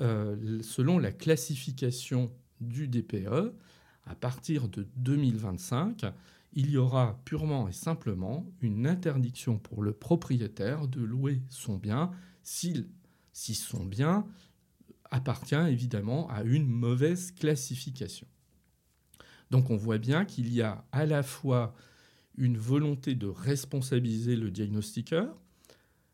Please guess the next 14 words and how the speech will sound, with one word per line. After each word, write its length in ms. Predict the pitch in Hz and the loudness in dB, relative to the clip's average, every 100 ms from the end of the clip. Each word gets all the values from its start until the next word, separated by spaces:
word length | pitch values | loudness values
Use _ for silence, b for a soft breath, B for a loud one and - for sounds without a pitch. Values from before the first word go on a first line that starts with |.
| b - | b -8
donc 140 | 92 | -8
ce 120 | - | -10
qui 160 | - 123 | -12 -10
va 220 | 127 - | -10 -4
entraîner 600 | 147 139 131 147 139 143 | 0 0 2 2 4 2
évidemment 800 | 127 117 120 127 127 127 135 131 | 0 -2 0 0 2 2 2 0
une 140 | 101 92 | -4 -8
plus 180 | - 127 | -4 -2
grande 260 | 123 123 | 0 0
fiabilité, 720 | - - 113 120 123 120 147 | -2 -4 -2 -2 -2 -2 0
une 100 | 131 | 0
plus 120 | 127 | 0
grande 200 | 101 107 - | -4 -6 -2
attention 760 | 127 131 131 123 - 147 139 | 0 0 -2 -2 -4 -4 -2